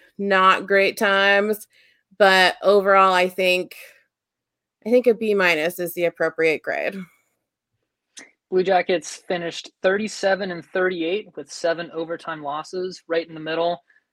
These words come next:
Speaker 2: B minus feels pretty appropriate for that, I would say. So I hope Jeremy doesn't give you any slack for that grade.
Speaker 1: <laughs>
Speaker 2: Our next question is about grading from the transfer deadline. What grade would you give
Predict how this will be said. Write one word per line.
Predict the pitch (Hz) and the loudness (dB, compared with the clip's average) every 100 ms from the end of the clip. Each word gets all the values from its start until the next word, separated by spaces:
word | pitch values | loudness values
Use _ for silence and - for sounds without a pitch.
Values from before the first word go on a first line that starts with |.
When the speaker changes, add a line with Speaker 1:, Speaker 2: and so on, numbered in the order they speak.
| _ _ - | _ _ -8
Speaker 2:
B | 190 | -6
minus | 202 202 202 - - - _ _ | -4 -4 -6 -10 -18 -20 _ _
feels | 175 165 | -6 -6
pretty | - 160 151 | -6 -8 -6
appropriate | 147 135 131 127 190 _ - | -8 -10 -8 -10 -10 _ -14
for | 151 | -10
that, | 135 123 | -8 -6
I | 139 | -8
would | 131 131 | -8 -12
say. | - 127 127 | -10 -10 -10
So | - 139 131 131 - _ | -10 -8 -6 -8 -12 _
I | 156 | -6
hope | 156 156 | -4 -4
Jeremy | 151 151 156 | -4 -6 -6
doesn't | 147 151 151 | -10 -10 -10
give | 147 | -10
you | 147 | -8
any | 147 143 | -10 -12
slack | - 139 139 | -6 -6 -6
for | 143 | -6
that | 135 135 | -6 -4
grade. | 135 127 139 _ _ - - | -4 -6 -8 _ _ -16 -8
Speaker 1:
<laughs> | - - - | -8 -8 -6
Speaker 2:
Our | - | -2
next | 175 202 - - | 2 0 0 -12
question | - - 180 165 - 180 175 175 | -10 0 0 0 -2 0 0 -2
is | 190 165 165 160 | -2 -2 -2 -4
about | 170 160 156 | -2 -2 -2
grading | 160 165 165 170 170 170 - _ _ _ | -4 -2 -2 -4 -6 -10 -16 _ _ _
from | - 160 156 156 - | -4 -4 -4 -8 -14
the | 143 160 156 156 151 - _ | -10 -6 -4 -4 -6 -8 _
transfer | - 196 190 - 170 180 226 _ 156 | -8 -6 -6 -4 -2 -2 -6 _ -8
deadline. | 160 147 147 135 151 196 _ _ _ | -4 -4 -6 -8 -8 -12 _ _ _
What | 196 214 | -8 -6
grade | 196 190 190 180 | -2 0 0 -2
would | 170 165 | -6 -8
you | 170 | -8
give | 165 165 165 156 | -2 0 0 -4